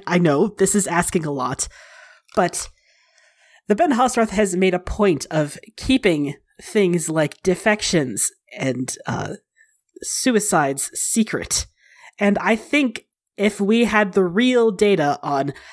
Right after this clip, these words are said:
how many people voluntarily leave the Kyun or willingly commit suicide rather than subject themselves to a life within the Kyun, if we could present that evidence to the Aragena, it would be our best chance at showing her that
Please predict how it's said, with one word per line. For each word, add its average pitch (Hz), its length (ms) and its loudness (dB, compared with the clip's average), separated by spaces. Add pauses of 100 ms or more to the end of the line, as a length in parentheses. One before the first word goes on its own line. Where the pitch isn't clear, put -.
(120)
how 254 240 2
many 233 280 4
people 214 400 0
voluntarily 202 880 2
leave 185 300 2
the 180 80 2
Kyun 175 400 0
or 175 160 2
willingly 220 440 4
commit 202 360 0
suicide 185 720 0
rather 175 280 2
than 170 240 2
subject 185 420 -2
themselves 170 460 0
to 170 140 -2
a 170 40 2
life 226 380 0
within 170 260 0
the 139 80 -6
Kyun, 139 380 -6 (960)
if 214 160 0
we 269 80 2
could 262 180 0
present 226 520 2
that 196 320 2
evidence 208 440 2
to 190 100 0
the 180 120 4
Aragena, 180 580 2
it 190 160 0
would 214 200 2
be 202 200 4
our 175 360 0
best 233 320 -2
chance 180 480 -2 (280)
at 196 160 2
showing 214 440 2
her 135 300 -8 (540)
that 180 300 0